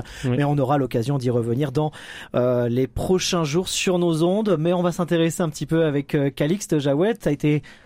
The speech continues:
Speaker 2: ça a été ton tuteur. Tu as, tu as été son tuteur
Speaker 1: Oui.
Speaker 2: de, de, de stage, euh, tout au long de la semaine pour à la fois découvrir la radio et puis le monde un petit peu de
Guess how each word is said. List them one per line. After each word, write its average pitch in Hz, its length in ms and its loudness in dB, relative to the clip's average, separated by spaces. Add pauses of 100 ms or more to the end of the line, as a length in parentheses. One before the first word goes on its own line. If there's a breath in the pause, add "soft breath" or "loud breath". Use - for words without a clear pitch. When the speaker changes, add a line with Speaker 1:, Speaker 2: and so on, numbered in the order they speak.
(140 loud breath)
Speaker 2:
ça - 140 -2
a - 20 2
été 131 160 0
ton 160 160 -2
tuteur. 202 600 -2
Tu - 80 0
as, - 100 0
tu - 200 -2
as 208 40 -2
été 247 200 0
son 196 160 -2
tuteur 180 440 0
Speaker 1:
Oui. 233 100 4
Speaker 2:
de, 147 160 4
de, 151 160 2
de 143 160 2
stage, 175 440 0 (440 loud breath)
euh, 127 260 2
tout 160 240 -4
au 170 60 4
long 160 160 0
de 143 80 0
la 139 120 2
semaine 156 600 0
pour 135 300 -2
à 127 80 2
la 127 80 0
fois 143 260 -2
découvrir 147 640 -2
la 147 240 2
radio 156 720 0
et 127 100 -2
puis - 200 -6
le 127 180 2
monde 147 380 0
un 123 60 -4
petit 120 200 -10
peu 156 240 0
de 113 280 -2